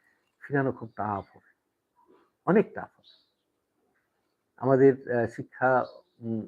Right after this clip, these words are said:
অধিদপ্তরের যে ডিজি ছিলেন মাহবুব রহমান সাহেব, আমাদেরও জুনিয়র, কিন্তু এক মাসের মধ্যে নিউমোনিয়া হয়ে ওনাকে স-, মানে, আহ, সিঙ্গাপুরেও পাঠানো হলো, কয়েক কোটি টাকা খরচ করা হলো, টিচারও অনেক তাকে হেল্প করেছে,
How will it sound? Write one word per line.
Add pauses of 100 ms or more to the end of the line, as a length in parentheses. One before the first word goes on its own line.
অধিদপ্তরের (380)
যে
ডিজি
ছিলেন
মাহবুব
রহমান
সাহেব, (680)
আমাদেরও
জুনিয়র, (680)
কিন্তু (520)
এক
মাসের
মধ্যে
নিউমোনিয়া
হয়ে
ওনাকে
স-,
মানে, (120)
আহ,
সিঙ্গাপুরেও
পাঠানো
হলো,
কয়েক
কোটি
টাকা
খরচ
করা
হলো, (200)
টিচারও
অনেক
তাকে
হেল্প
করেছে,